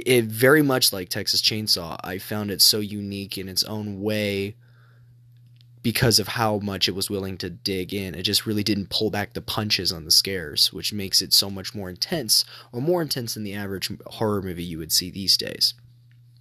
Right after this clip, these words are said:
Uh, and then the next list I made was of modern examples of exploitation movies. Now, these are movies that have a vibe of exploitation movies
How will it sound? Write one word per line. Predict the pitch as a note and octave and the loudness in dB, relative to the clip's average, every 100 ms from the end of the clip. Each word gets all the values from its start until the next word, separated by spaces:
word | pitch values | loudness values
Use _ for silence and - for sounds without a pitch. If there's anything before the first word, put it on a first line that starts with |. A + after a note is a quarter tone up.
| _ _ _ _ _ - - - | _ _ _ _ _ -8 -6 -6
Uh, | B2 A2+ G#2 G2 - - - - | -4 -4 -4 -6 -10 -18 -20 -14
and | A#2 A#2 | -6 -4
then | |
the | G#2+ | 0
next | A#2+ G3 - | 0 2 2
list | A#2+ - | 2 0
I | G2 | -2
made | G2 F#2 F2+ G2+ - | -6 -8 -8 -10 -14
was | A2 G#2+ G2 | -8 -4 -2
of | G#2 F#2+ F#2+ - - | -4 -6 -8 -14 -8
modern | G#2 A2+ D3 C#3+ G#2+ | -2 4 4 4 0
examples | F#2+ G2+ F#2+ - F2 | -4 -6 -6 -6 -6
of | G2 | -6
exploitation | E2+ E2+ - D2 - E2+ - D2 | -8 -10 -10 -8 -8 -6 -8 -8
movies. | C2 A#1 - | -10 -2 -2
Now, | G#2 | 0
these | G#2 C3+ | 0 2
are | C#3+ | 4
movies | B2+ A#2+ A2+ | 2 2 2
that | G#2+ G2+ G2+ - - - - - - - - | 2 -2 -4 -12 -18 -18 -18 -20 -20 -18 2
have | B2+ B2+ A#2 - - - | 6 6 4 -2 -8 -6
a | G#2+ | -6
vibe | F#2+ G#2+ A2 A2+ A#2+ C3 - - | 2 6 6 6 2 -2 -12 -8
of | A#2 | -4
exploitation | A#2+ - C3+ B2 C3+ B2+ C3 | -2 0 0 0 0 0 0
movies | B2+ B2+ B2+ B2+ - - | -2 -2 -2 4 4 4